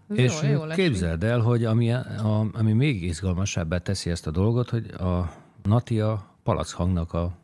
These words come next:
Speaker 2: az oszlopos tagja. Az ötven százaléka is itt ül mellettem.
Speaker 1: <laughs>
Speaker 2: Úgyhogy így kezdjük a, az első olyan podcastunkat, olyan beszélgetésünket, ami most már konkrétan a borról fog szólni.
Speaker 1: Igen.
Speaker 2: Úgyhogy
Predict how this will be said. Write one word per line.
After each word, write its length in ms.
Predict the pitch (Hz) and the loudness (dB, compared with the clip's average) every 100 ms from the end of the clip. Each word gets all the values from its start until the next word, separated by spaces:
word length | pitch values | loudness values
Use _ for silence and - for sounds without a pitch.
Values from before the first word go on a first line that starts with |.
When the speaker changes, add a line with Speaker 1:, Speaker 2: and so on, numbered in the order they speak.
| _ | _
Speaker 2:
az 180 | - 87 | -8 -4
oszlopos 460 | 92 - 73 90 - | -4 -4 -6 -4 -2
tagja. 420 | 85 71 69 69 - _ _ | -2 -2 -6 -8 -12 _ _
Az 140 | 98 95 | -4 -2
ötven 280 | 90 78 | -2 -2
százaléka 600 | 71 78 69 71 73 73 78 | -4 -4 -4 -4 -6 -4 -4
is 140 | 78 | -4
itt 160 | 85 - | -6 -4
ül 80 | |
mellettem. 520 | 76 76 73 76 104 98 | -2 0 -2 -2 0 0
Speaker 1:
<laughs> 760 | - 254 165 - - - - - | -2 -8 -10 -14 -20 -20 -6 2
Speaker 2:
Úgyhogy 220 | 156 202 | 4 6
így 160 | 220 175 | 6 6
kezdjük 420 | 139 123 104 110 | 6 4 4 4
a, 300 | 117 117 98 - | 4 4 2 -4
az 120 | 107 117 | 0 4
első 400 | 156 147 - 95 | 6 4 4 4
olyan 420 | 107 87 80 95 - - | 6 4 2 0 -4 -8
podcastunkat, 760 | - 92 - 85 - 110 131 - | 0 0 2 -2 2 2 2 2
olyan 180 | 90 80 | 2 2
beszélgetésünket, 840 | 85 - 92 101 101 101 104 95 | 0 0 0 2 0 0 0 0
ami 120 | 90 | 2
most 120 | 92 | 2
már 120 | 101 95 | 2 4
konkrétan 460 | 127 107 101 90 | 4 4 2 2
a 60 | 85 | 0
borról 300 | 80 78 76 | 2 0 -2
fog 220 | - 69 | -4 -10
szólni. 360 | - 65 64 67 _ - | -8 -8 -8 -12 _ -20
Speaker 1:
Igen. 320 | 180 170 175 _ _ _ - | -18 -18 -18 _ _ _ 2
Speaker 2:
Úgyhogy 300 | 131 143 | 4 6